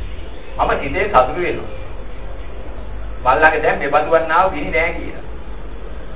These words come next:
මේ බඳු දු-, දුස්චරිත මානසිකත්වයක් මට ගොඩ නැගෙන්නේ නැති නිසා. අත සතුටක් සුවයක් දැනෙනවා.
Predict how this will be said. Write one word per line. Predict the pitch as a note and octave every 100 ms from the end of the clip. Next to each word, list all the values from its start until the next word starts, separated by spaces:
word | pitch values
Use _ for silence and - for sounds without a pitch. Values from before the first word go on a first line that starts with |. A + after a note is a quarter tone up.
| - -
මේ | B2+
බඳු | F3 F3
දු-, | C#3 C#3 C#3+
දුස්චරිත | C3+ C3+ E3+ F3+ F3+
මානසිකත්වයක් | - D#3+ - D#3+ D#3+ F3 D#3 -
මට | - -
ගොඩ | C3
නැගෙන්නේ | B2+ D3+ - -
නැති | A2+ -
නිසා. | C#3+ - - - - - - - - -
අත | -
සතුටක් | - - E3 G3 -
සුවයක් | - D3 E3 -
දැනෙනවා. | D#3 - -